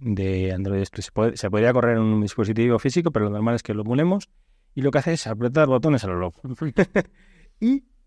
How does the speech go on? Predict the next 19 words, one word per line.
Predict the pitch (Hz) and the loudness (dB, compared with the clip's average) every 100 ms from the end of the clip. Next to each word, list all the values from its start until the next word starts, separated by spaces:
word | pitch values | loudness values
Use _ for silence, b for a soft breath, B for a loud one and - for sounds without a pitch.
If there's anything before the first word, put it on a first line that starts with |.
| - | 0
eso | 185 - 202 180 | 0 2 0 0
va | 139 160 170 | 2 4 2
a | |
hacer | 143 165 151 | 0 -2 -2
que | 123 117 - | -2 -4 -6
en | - 117 | -6 -2
algunas | 113 113 208 170 | 0 0 0 0
ocasiones | 160 160 185 170 175 - _ - - | 0 0 2 0 -2 -8 _ -20 0
pase | 180 185 151 | 2 2 0
por | 131 120 | 2 0
sitios | - 185 147 156 180 - _ _ _ - | 0 -2 0 0 0 -8 _ _ _ -2
que, | 123 113 110 107 104 101 101 | 0 2 2 2 0 0 0
mm, | 101 98 | 0 -2
sería | - 101 98 117 | -4 -4 -2 0
complicado | 123 123 117 143 117 | 2 2 2 2 0
<laughs> | - 127 - | -6 -10 -8
que | 113 | -6
algún | 107 113 127 120 120 120 120 | -2 0 2 2 2 2 2
tal, | 143 185 | 2 0